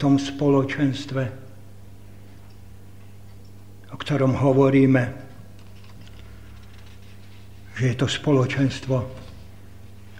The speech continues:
veriacich Božieho ľudu? Hrozný zoznam, ktoré dvadsaťštyri hriechov tu Pavel Apoštol spomína. A myslím, že každý z nás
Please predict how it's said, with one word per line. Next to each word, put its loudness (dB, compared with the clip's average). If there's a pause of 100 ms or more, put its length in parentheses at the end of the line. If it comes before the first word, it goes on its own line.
veriacich 2
Božieho 2
ľudu? 0 (480)
Hrozný 8
zoznam, 2
ktoré 0
dvadsaťštyri 6
hriechov 0
tu -4 (480)
Pavel 0
Apoštol -4 (400)
spomína. 2 (1040)
A -6
myslím, 6
že 2
každý 2
z 0
nás 2